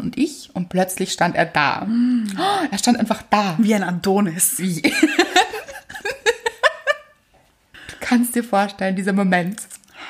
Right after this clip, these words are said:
Speaker 2: Herzklopfen, oder?
Speaker 1: Ja, ja, alles.
Speaker 2: Ja.
Speaker 1: Alles klopfen.
Speaker 2: Mhm.
Speaker 1: Den ganzen Körper.
Speaker 2: <laughs>
Speaker 1: Der Körper hat geklopft.
Speaker 2: Ja.
Speaker 1: Auf jeden Fall hat er mich auch gesehen.
Speaker 2: Mhm.
Speaker 1: Also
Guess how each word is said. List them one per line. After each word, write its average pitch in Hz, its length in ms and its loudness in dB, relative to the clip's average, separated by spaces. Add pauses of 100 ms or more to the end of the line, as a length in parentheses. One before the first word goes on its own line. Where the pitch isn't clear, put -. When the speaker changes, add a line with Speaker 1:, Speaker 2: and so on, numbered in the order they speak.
(180)
Speaker 2:
Herzklopfen, 214 680 -2
oder? 247 200 6
Speaker 1:
Ja, 190 240 2
ja, 185 240 -2
alles. 170 380 -2
Speaker 2:
Ja. 196 280 4
Speaker 1:
Alles 202 280 0
klopfen. - 360 -6
Speaker 2:
Mhm. 220 220 2
Speaker 1:
Den 220 100 4
ganzen 202 320 0
Körper. 180 440 2 (400)
Speaker 2:
<laughs> - 400 -16
Speaker 1:
Der 262 100 -2
Körper 202 360 0
hat 170 160 -6
geklopft. - 480 -4
Speaker 2:
Ja. 226 360 4 (560)
Speaker 1:
Auf 247 180 -4
jeden 294 260 0
Fall 208 460 4 (680)
hat - 160 -4
er 220 80 4
mich 240 220 4
auch 180 220 0
gesehen. 180 560 -2
Speaker 2:
Mhm. 214 220 0 (480)
Speaker 1:
Also 226 160 0